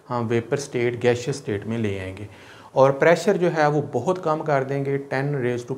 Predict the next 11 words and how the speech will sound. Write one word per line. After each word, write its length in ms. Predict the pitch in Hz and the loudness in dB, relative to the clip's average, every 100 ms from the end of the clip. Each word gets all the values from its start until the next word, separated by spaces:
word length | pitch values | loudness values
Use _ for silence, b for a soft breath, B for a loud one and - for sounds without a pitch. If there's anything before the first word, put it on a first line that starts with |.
| 127 | -2
power 400 | 117 120 123 110 | -2 0 0 0
minus 360 | 107 139 143 | 0 -2 -4
six 140 | 139 - | -6 -8
से 200 | - 131 | -4 -4
लेकर 400 | 110 110 110 117 | -2 -4 -4 -8
टेन 400 | 117 131 123 117 | -4 -2 0 -2
raise 140 | 113 | -2
to 100 | 123 - | -10 -8
power 260 | 107 107 110 107 | -6 -4 -4 -2
minus 480 | 104 110 120 - - | 0 0 -2 -4 -6
seven 260 | 110 113 | -4 -4